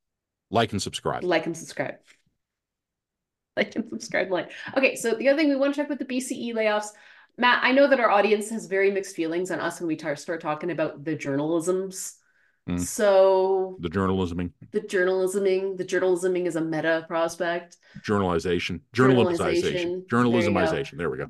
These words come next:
Speaker 2: But, but there have been some, some pretty significant,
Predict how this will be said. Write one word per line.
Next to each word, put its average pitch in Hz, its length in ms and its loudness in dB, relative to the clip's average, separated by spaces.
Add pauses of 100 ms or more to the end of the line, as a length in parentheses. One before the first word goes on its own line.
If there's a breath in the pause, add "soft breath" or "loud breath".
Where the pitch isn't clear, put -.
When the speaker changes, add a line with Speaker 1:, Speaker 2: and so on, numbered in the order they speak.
Speaker 2:
But, - 360 2
but 269 260 6
there 302 140 6
have 302 220 4
been 294 200 6
some, 247 100 -2
some 233 160 -6
pretty 233 220 -4
significant, 190 680 2